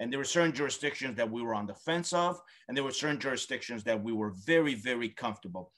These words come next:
The two, no-, the two jurisdictions that popped up was Colombia and Uruguay. Those are the two that were very, very comfortable with the legal system,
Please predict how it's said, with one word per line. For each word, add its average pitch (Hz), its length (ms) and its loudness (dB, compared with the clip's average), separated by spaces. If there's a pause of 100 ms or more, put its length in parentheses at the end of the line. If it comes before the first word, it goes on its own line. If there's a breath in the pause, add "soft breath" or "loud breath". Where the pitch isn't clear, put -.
(300 soft breath)
The 110 60 -10
two, 185 200 2
no-, 170 260 4
the 135 120 -6
two 165 220 4
jurisdictions 123 640 -2
that 101 180 -6
popped 110 240 -2
up 143 160 4
was 120 120 -4
Colombia 123 380 -2
and 110 80 0
Uruguay. 92 300 -4 (520)
Those 123 200 -2
are - 20 -2
the 127 120 -4
two 160 240 2
that 135 120 2
were 117 120 -2
very, 147 400 4
very 127 280 2
comfortable 113 480 -2
with 107 140 -4
the 110 80 -6
legal 120 340 0
system, - 480 -10